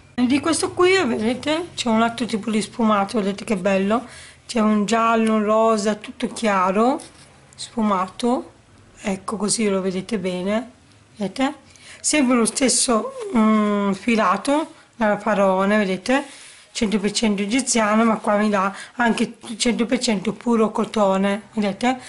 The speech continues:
Cento grammi, sempre duecentosettantadue metri, con l'uncinetto tre o se no utilizzate l'uncinetto che volete.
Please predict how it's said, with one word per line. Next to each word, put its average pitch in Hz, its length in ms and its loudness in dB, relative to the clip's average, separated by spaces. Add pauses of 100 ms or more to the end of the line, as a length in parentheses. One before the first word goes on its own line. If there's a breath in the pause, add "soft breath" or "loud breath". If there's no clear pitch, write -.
(200 loud breath)
Cento 254 380 2
grammi, 226 340 2
sempre 220 400 0
duecentosettantadue 214 1300 0
metri, 196 680 0 (480 loud breath)
con 254 140 4
l'uncinetto 247 640 2
tre 226 280 2
o 240 40 2
se 240 160 -2
no 196 140 4
utilizzate 202 640 -2
l'uncinetto 202 520 0
che 214 140 -4
volete. 185 580 -2